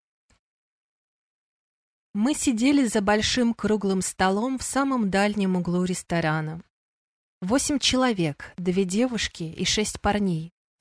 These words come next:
Заведение, как сказал Артур, одно из лучших в столице, а на деле похоже на ту таверну, в которой я работала.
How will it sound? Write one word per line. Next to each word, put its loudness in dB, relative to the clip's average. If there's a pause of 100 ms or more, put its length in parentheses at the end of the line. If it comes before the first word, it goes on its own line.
(520)
Заведение, 4
как -4
сказал 0
Артур, -2
одно 2
из 2
лучших 2
в -8
столице, 0 (440)
а 2
на 4
деле 6
похоже 4
на 2
ту -2
таверну, 2
в -6
которой 2
я 2
работала. -2